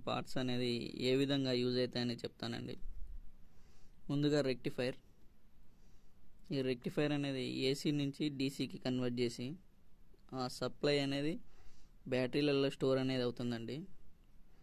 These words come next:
ఈ బ్యాటరీలో స్టోరేజ్ అయిన వోల్టేజ్ ఈ, ఈ బ్యాటరీ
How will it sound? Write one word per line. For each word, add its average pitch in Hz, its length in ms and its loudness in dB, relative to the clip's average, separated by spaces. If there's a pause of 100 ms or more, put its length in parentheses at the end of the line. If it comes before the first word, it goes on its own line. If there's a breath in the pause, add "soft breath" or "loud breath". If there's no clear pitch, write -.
(680 soft breath)
ఈ 131 40 6 (160)
బ్యాటరీలో 151 480 2 (100)
స్టోరేజ్ 135 480 2
అయిన 131 180 0 (520)
వోల్టేజ్ 127 420 4 (1800 soft breath)
ఈ, - 20 -8 (560)
ఈ - 20 6 (140)
బ్యాటరీ 135 360 2